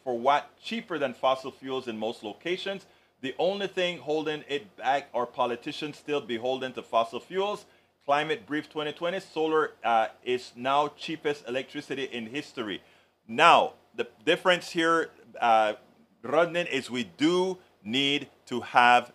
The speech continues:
a back-end store. We have to be able to save that, uh, energy that we generate during the day to use at night. Uh, Persuasive Barry says, "I just want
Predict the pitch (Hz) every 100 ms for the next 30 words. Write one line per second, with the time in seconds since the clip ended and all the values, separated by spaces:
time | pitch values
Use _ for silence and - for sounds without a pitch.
0 | - 104 92 - 101 - 117 101 101 -
1 | 101 87 67 - _ _ _ _ _ 117
2 | 104 123 139 - 113 107 110 117 - 95
3 | - 110 107 85 104 101 - _ _ -
4 | 95 87 113 110 107 104 104 101 _ _
5 | _ 107 104 110 98 107 104 113 98 113
6 | 110 90 113 113 98 92 101 95 82 87
7 | 82 73 _ _ _ _ _ _ _ -
8 | _ 143 147 165 156 214 220 220 180 185
9 | 185 175 165 156 160 226 202 180 185 185